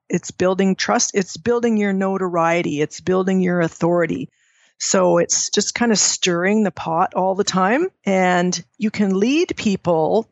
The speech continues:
to your sales funnel or to buy your book, but they're gonna wanna trust you first. Just an example might be, like, webinars.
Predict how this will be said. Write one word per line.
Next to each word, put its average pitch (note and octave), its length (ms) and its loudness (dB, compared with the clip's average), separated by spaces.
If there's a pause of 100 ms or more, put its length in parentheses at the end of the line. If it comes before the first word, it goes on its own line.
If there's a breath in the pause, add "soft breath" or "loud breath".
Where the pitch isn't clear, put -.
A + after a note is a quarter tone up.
(120)
to C4+ 180 2
your G3+ 220 2
sales A#3+ 480 0
funnel G#3+ 500 -2 (320)
or A3+ 240 0
to G#3 140 0
buy F#3 240 2
your E3+ 200 0
book, - 460 -4 (200)
but - 180 -2 (140)
they're G#3 120 0
gonna B3+ 200 2
wanna G3+ 240 2
trust - 400 -2
you E3+ 80 -8
first. - 640 -4 (300)
Just - 220 0
an G3 100 2
example F#3 540 0
might F#3+ 320 2
be, F3+ 460 2 (240 loud breath)
like, - 240 0
webinars. C#4+ 640 0